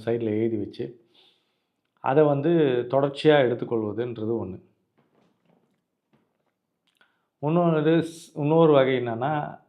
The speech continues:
நம்முடைய அதிர்வலை மாற்றத்துக்கு ஏற்ற மாதிரி நம்ம வந்து சில மலர் தீர்வுகளை நம்ம கொடுப்போம். அதாவது காம்பினேஷன்ஸ் அந்த, அந்த, அந்த காலகட்டத்துக்கு, இல்லாட்டி ஒரு சில மனநிலைக்கு ஏற்ற மாதிரி நம்ம ஒண்ணு கொடுப்போம்.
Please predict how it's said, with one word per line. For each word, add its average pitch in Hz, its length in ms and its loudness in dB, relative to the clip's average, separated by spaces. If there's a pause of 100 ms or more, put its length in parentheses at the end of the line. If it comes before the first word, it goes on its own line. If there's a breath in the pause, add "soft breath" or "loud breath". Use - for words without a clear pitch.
நம்முடைய 127 560 -2 (1800)
அதிர்வலை 143 560 4
மாற்றத்துக்கு 127 520 -4
ஏற்ற 117 220 -6
மாதிரி 117 300 -6
நம்ம 110 300 -10
வந்து 107 240 -12
சில 95 440 -8 (640)
மலர் 127 280 -2
தீர்வுகளை 117 580 -4
நம்ம 98 640 -12
கொடுப்போம். 123 340 -8 (160)
அதாவது 110 380 -4
காம்பினேஷன்ஸ் 113 960 -8 (120)
அந்த, 143 280 -6
அந்த, 131 340 -4
அந்த 123 200 -6
காலகட்டத்துக்கு, 117 720 -4 (500)
இல்லாட்டி 151 300 6
ஒரு 147 160 6
சில 123 200 -4
மனநிலைக்கு 120 840 -6 (180)
ஏற்ற 117 320 -8
மாதிரி 117 180 -10
நம்ம 107 380 -14
ஒண்ணு 104 80 -16
கொடுப்போம். 104 320 -18